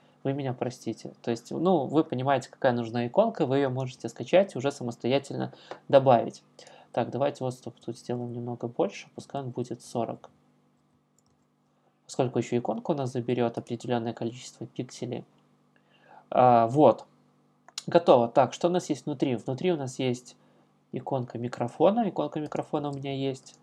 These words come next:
Давайте ее разместим здесь. Прозрачность сделаем. Так, у нас там где-то шестнадцать процентов прозрачность для иконки. И тоже двадцать четыре.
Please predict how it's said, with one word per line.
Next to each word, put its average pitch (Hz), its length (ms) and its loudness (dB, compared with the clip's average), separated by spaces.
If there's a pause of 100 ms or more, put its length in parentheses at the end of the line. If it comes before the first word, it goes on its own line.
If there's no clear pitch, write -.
Давайте 139 420 -4
ее 131 120 -4
разместим 131 560 -6
здесь. - 420 -8 (1600)
Прозрачность 135 600 2
сделаем. 123 560 -2 (520)
Так, - 300 -10
у 131 40 -12
нас 131 160 -8
там 123 280 -10 (460)
где-то 127 300 -6
шестнадцать - 640 -6
процентов 202 520 -2
прозрачность 190 760 0 (560)
для 147 160 -2
иконки. 143 580 -6 (1200)
И 202 180 -4
тоже 156 320 0
двадцать 131 400 0
четыре. 202 600 -4